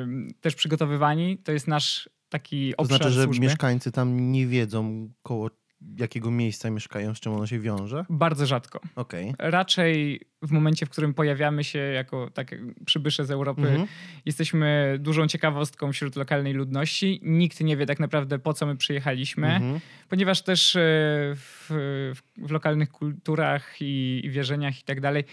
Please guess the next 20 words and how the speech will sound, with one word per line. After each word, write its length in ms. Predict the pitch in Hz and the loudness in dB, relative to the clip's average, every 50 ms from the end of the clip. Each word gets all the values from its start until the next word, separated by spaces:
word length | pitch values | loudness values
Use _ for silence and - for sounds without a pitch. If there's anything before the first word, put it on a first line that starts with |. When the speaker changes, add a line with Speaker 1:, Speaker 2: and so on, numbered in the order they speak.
| - - - - - _ | -20 -20 -20 -20 -20 _
Speaker 1:
to, 120 | - 165 165 | 0 0 0
co 140 | - - 160 | 2 2 2
my 140 | 160 165 | 2 4
robimy, 320 | 160 160 147 156 165 160 151 | 2 2 0 0 0 0 0
jest 140 | 143 131 - | -2 -4 -4
trochę 260 | - 147 - - 147 147 143 143 139 139 139 139 139 139 - - | -8 -6 -2 0 2 2 4 4 2 2 2 2 2 0 0 -2
abstrakcyjnym, 880 | - 147 - - 135 151 135 - - 151 139 131 131 131 127 127 123 123 | -4 -4 -4 -6 -6 -6 -6 -2 -2 -2 0 0 0 0 0 0 0 0
e, 420 | 123 120 127 123 123 123 123 123 | 0 0 0 0 0 0 -2 -2
sposobem 540 | 127 - _ 139 - 143 127 131 127 131 127 | -4 -6 _ -4 -4 -2 -2 0 0 0 0
na 220 | 127 123 120 120 | 0 0 0 0
dbanie 540 | 120 131 127 135 127 127 127 123 123 120 113 | -2 0 2 2 2 2 2 2 0 0 -2
o 120 | - - 120 | -2 -4 -4
pamięć. 600 | - - 123 127 127 120 120 127 127 - - - _ - - - - - - - 135 | 0 0 0 0 0 -2 -2 -4 -4 -8 -10 -10 _ -20 -20 -20 -20 -20 -14 -8 -6
Speaker 2:
Mhm. 340 | 123 113 104 107 110 110 | -4 -4 -4 -4 -4 0
Speaker 1:
Więc, 380 | 123 151 151 151 135 - - - | 2 4 2 2 2 -2 -2 0
e, 300 | 165 143 143 139 139 139 131 | 0 2 2 2 2 2 2
to 80 | - | 2
jest 320 | 156 151 143 - - - _ _ _ _ _ | 2 2 0 -2 -8 -14 _ _ _ _ _
niezwykłe 680 | 170 165 156 143 143 151 123 - 165 175 190 214 226 214 - _ _ _ | 2 2 2 4 2 0 2 4 4 4 6 4 2 0 -4 _ _ _
i 520 | - 160 160 160 160 160 160 160 160 165 | -2 0 2 2 2 4 4 4 2 2